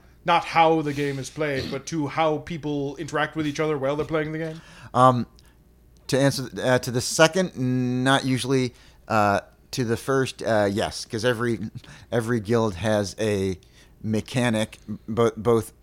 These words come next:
Speaker 2: ways that their cards work, and then a mechanic that is unique to them.
Speaker 1: 'Cause maybe I'm just nerdy, but it seems
Speaker 2: Yeah,
Speaker 1: like if you
Speaker 2: no.
Speaker 1: have this amount of backstory and this
Speaker 2: Oh, yeah.
Speaker 1: amount of lore
Speaker 2: Yeah.
Speaker 1: to something,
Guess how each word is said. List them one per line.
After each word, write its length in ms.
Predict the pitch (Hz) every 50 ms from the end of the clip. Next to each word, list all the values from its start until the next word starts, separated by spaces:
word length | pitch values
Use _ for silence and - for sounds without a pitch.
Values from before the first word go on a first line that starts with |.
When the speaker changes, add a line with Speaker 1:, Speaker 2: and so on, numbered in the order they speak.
| _ _ -
Speaker 2:
ways 380 | 110 104 117 117 113 110 95
that 140 | 101 104 -
their 100 | 113 110
cards 320 | - - 113 110 107 92 95
work, 320 | 101 104 101 98 - - - - - 117 - -
and 100 | 104 101
then 100 | 98 98
a 200 | 98 98 90 87 - -
mechanic 540 | 110 107 104 - 110 104 101 98 98 92
that 120 | - 92 90
is 220 | 90 90 82 87
unique 240 | 101 98 98 95 -
to 100 | - 98
them. 260 | 95 92 92 92 92 - - _ _ - -
Speaker 1:
'Cause 100 | - 151 165
maybe 220 | 262 277 233 202
I'm 200 | 185 180 175 175
just 160 | 160 151 - 147
nerdy, 380 | 156 170 170 156 135 127 120
but 100 | 120 151
it 80 | 147 -
seems 140 | - 127 123
Speaker 2:
Yeah, 60 | 110
Speaker 1:
like 140 | 190 - -
if 80 | 135
you 60 | 165
Speaker 2:
no. 100 | 143 143
Speaker 1:
have 380 | - 165 170 170 175 170 151 135
this 180 | 151 156 - -
amount 380 | 151 135 143 143 147 156 139 151
of 180 | 139 117 -
backstory 720 | 139 139 143 143 - - - 165 160 160 160 160 156 151
and 80 | 131 135
this 60 | 143
Speaker 2:
Oh, 40 | 160
yeah. 140 | 147 131 107
Speaker 1:
amount 120 | 92 151 -
of 120 | 135 120 120
lore 460 | 135 139 147 143 147 147 147 156 156 - - - - -
Speaker 2:
Yeah. 200 | 123 131 113 104
Speaker 1:
to 200 | 180 180 185 185
something, 540 | - - 196 190 - - 208 208 220 220